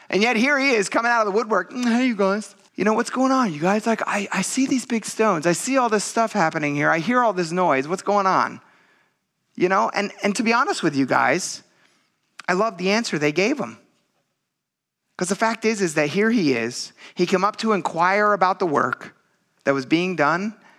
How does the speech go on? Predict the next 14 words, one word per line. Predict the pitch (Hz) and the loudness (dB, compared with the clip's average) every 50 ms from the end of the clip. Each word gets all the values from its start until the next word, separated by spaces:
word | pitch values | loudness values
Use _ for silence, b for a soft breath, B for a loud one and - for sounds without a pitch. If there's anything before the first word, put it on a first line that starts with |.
| b b b b b _ _ _ _ _ _ _ _ _ _ _ _ _ | b b b b b _ _ _ _ _ _ _ _ _ _ _ _ _
And | 160 165 165 | -2 0 0
what | 208 226 - | 0 0 0
would | 254 208 | -2 0
be | 190 190 | 0 0
the | 156 143 139 | 2 2 2
American | 127 120 107 107 117 123 - - 117 117 | 2 2 0 0 0 0 -2 -4 -6 -6
response | 117 - - - 117 175 - - - | -6 -6 -6 -6 -6 -6 -6 -6 -6
to | 117 104 | -2 0
that? | 113 127 147 - - - _ _ _ _ _ _ _ _ _ _ _ _ _ | 0 0 0 -2 -6 -14 _ _ _ _ _ _ _ _ _ _ _ _ _
"Mind | - 131 160 185 175 | -2 -2 0 0 0
your | 170 | 2
business." | 160 190 233 214 - - - - - - - | 2 2 2 2 -2 -6 -6 -8 -8 -8 -14
<laughs> | _ _ _ _ _ _ _ _ _ _ _ _ _ _ _ _ _ _ _ _ _ _ _ _ _ _ - | _ _ _ _ _ _ _ _ _ _ _ _ _ _ _ _ _ _ _ _ _ _ _ _ _ _ -8
Right? | - 226 180 160 233 285 320 359 359 | -4 -2 0 0 0 0 0 -2 -6